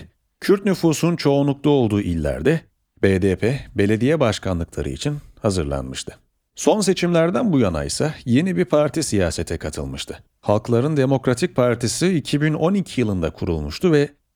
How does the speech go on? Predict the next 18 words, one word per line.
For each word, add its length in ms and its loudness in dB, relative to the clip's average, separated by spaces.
siyasi 420 2
spektrumda 840 0
solda 440 0
kalıyordu. 520 -6
H 180 4
D 140 2
P 240 2
azınlık 420 0
haklarını 440 2
savunacağını 720 2
ifade 460 -2
ediyor, 320 0
ezilen 440 2
herkesin 540 2
temsil 420 0
edilebileceğini 840 0
halka 440 0
duyuruyordu. 580 -2